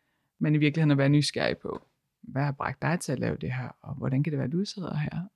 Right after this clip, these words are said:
og hvad har du med dig, hvad kæmper du med?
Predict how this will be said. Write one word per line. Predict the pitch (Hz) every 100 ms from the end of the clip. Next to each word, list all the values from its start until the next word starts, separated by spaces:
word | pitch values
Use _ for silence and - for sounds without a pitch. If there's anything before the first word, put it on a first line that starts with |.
| _
og | 147 135 139 _ _ _ _ _ - _ _ _ _ _ _ _ -
hvad | 180
har | 196
du | 175 214
med | 175 -
dig, | 147
hvad | 160
kæmper | - 165 151
du | 143 165
med? | 160 131